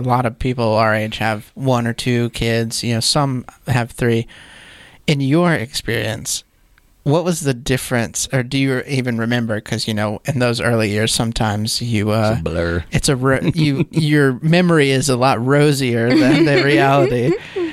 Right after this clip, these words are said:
Speaker 1: Um, going from zero to one child, one to two, and two to three, like, was the transition from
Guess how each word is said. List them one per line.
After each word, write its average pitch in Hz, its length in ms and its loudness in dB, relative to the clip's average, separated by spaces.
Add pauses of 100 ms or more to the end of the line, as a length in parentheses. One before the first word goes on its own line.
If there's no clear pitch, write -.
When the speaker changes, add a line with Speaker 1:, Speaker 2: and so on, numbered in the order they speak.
(220)
Speaker 1:
Um, 127 400 2 (100)
going 156 300 2
from 131 560 0
zero 151 320 4
to 165 100 2
one 127 240 2
child, 110 520 0 (340)
one 135 260 2
to 127 80 0
two, 127 340 0
and 120 140 0
two 131 200 0
to 117 80 0
three, 120 400 0
like, 110 280 -2 (800)
was 135 680 0
the 120 200 -2 (480)
transition 139 960 0
from 117 560 -2